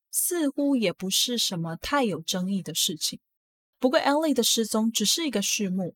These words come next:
在警方着手调查她的失踪之后，发现她的消失居然跟之前几名消失的人口有一些共同的连接。发现这些共同点之后，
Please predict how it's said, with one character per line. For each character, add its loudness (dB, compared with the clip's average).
在 0
警 -2
方 0
着 0
手 0
调 2
查 -2
她 -4
的 -4
失 0
踪 2
之 0
后， -2
发 -4
现 -4
她 -2
的 -2
消 2
失 -2
居 -2
然 -2
跟 -2
之 -2
前 -2
几 -6
名 -4
消 0
失 0
的 -2
人 -4
口 -4
有 -6
一 -2
些 0
共 -2
同 -10
的 -8
连 -8
接。 -8
发 4
现 0
这 2
些 2
共 4
同 0
点 -2
之 -2
后， 0